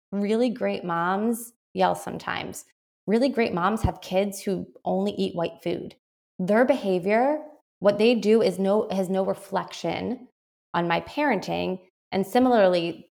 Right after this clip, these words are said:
sometimes when I do something that I may not like, I'm human and I can repair. Like, I can apologize. I can show them what it's like to be human.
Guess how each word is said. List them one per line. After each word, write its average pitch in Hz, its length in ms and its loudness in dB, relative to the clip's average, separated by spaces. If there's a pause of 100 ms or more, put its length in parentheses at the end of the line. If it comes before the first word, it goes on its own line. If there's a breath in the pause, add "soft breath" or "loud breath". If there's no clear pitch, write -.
sometimes 220 500 -2
when 190 100 -2
I 170 100 -2
do 240 260 0
something 196 340 -2
that 160 120 -4
I 180 100 -2
may 180 100 -2
not 170 220 -4
like, 202 360 4 (680)
I'm 208 140 2
human 208 380 2
and 180 100 0
I 185 80 2
can 180 160 -6
repair. - 420 -6 (360)
Like, 170 240 -2 (180)
I 226 80 4
can 226 160 0
apologize. 185 580 2
I - 60 -8
can 180 160 -6
show 196 160 -2
them 170 220 0
what 170 120 -2
it's 175 140 -8
like - 200 -8
to - 80 -10
be - 100 -10
human. - 460 -14